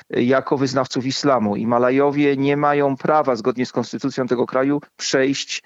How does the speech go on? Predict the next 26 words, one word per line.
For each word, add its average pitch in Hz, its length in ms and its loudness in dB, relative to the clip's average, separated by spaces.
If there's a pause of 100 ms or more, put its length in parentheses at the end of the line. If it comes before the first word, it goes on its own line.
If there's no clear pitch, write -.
(120)
na 123 160 2
jakąś 123 460 -2
inną 135 300 0
religię. 135 500 0 (340)
Szacuje 156 380 0
się, 151 120 0
że 135 180 2
w - 300 -14
Malezji 139 760 0 (260)
muzułmanie 131 460 0
stanowią 131 440 0
większość, 135 440 -2
około 127 220 0
pięćdziesiąt 131 400 -2
sześć - 180 -2
procent 135 420 -2 (440)
wyznawców 127 800 -2
i 139 140 -2
de 143 120 0
facto 147 240 0
niemal 139 240 0
wszyscy - 380 -4
to 135 100 0
są 131 160 -2
właśnie 131 380 -2 (100)
Malajowie. 123 800 2